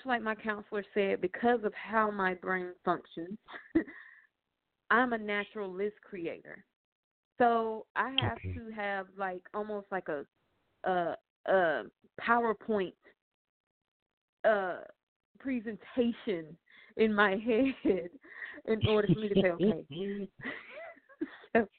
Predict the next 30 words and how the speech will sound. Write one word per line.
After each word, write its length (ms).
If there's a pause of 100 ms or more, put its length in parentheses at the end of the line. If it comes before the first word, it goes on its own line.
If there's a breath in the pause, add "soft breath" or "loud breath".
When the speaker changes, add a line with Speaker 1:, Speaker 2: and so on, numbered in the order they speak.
Speaker 2:
I'm 140
not, 140
I'm 80
Speaker 1:
this 60
Speaker 2:
not 120
Speaker 1:
is, 60
Speaker 2:
laughing 320
Speaker 1:
this 100
Speaker 2:
because 160
Speaker 1:
is 60
Speaker 2:
I 20
Speaker 1:
how 80
we're 60
gonna 120
Speaker 2:
identify 300
Speaker 1:
do 80
Speaker 2:
with 120
Speaker 1:
it. 120
Speaker 2:
you, 60
but 160
I, 160
I 240
identify 480
with 220
it. 100
But, 180
you 80
know, 160
I'm 100
not. 140